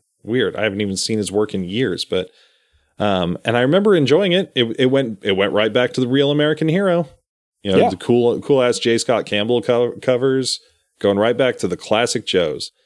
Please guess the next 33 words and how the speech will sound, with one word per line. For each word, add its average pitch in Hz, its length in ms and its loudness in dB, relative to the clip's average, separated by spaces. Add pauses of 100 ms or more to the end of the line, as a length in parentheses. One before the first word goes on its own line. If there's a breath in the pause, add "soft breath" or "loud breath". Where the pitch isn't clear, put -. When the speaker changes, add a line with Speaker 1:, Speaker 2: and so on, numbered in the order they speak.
(440)
Speaker 1:
Um, 92 340 0
but 95 420 0
I 117 120 2
haven't 107 220 0
stuck - 300 -2
with 107 180 0
it 95 80 2
at 95 60 -2
all. 98 200 2
I 101 60 0
know 117 160 0
they've 104 300 -2 (180)
crossed 104 320 0
over 98 240 2
with 98 160 0
Transformers, 98 960 0
and 95 100 -2
I'm 95 140 -2
sure 92 480 -2 (100)
Ninja 101 340 -2
fucking 95 360 -4
Turtles 98 420 0
or 101 120 -2
X-Files 95 680 -2
or - 80 -6
something. 95 440 -4 (280 soft breath)
Whatever, 139 420 2
whatever, 151 480 2
uh, 107 300 0 (160)
I 117 120 2
D 113 140 -2
W 101 320 2
has. 92 480 -2